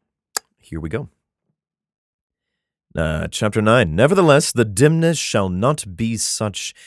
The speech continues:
as was in her vexation, when at the first he lightly afflicted the land of Zebulun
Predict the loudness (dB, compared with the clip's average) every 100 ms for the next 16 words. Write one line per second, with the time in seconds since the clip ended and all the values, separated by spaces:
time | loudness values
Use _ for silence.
0 | -20 -2 0 0 2 2 2 0 -2 -2
1 | -2 -4 -6 -8 -8 -10 -10 -12 -12 -20
2 | -20 2 4 6 4 2 -2 -4 -2 -2
3 | -2 -6 -2 -2 0 0 0 0 0 0
4 | -4 -4 -2 0 2 0 0 -4 -6 -2
5 | -2 0 0 0